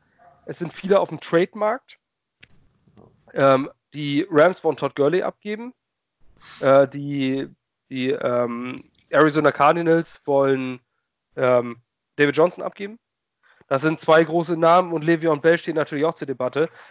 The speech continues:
Äh, allerdings kann es natürlich auch sein, dass Le'Veon Bell weggetradet wird. Nur Leute, bitte,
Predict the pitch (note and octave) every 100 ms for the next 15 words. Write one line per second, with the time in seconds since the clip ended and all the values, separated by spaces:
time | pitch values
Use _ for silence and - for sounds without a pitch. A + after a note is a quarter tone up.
0 | _ - C#3 C#3 D#3+ _ - D3 D3+ D3+
1 | D3+ C#3+ - _ _ _ _ _ _ _
2 | _ D3 D#3+ - D#3+ - D3+ B2+ C#3 C#3
3 | C3 C#3+ C#3 B2 B2 C#3+ - - C3 A#2+
4 | A2+ B2 C#3 - _ _ _ C3+ D3 E3
5 | C#3+ F3 - B2 D3+ - C#3 B2+ D3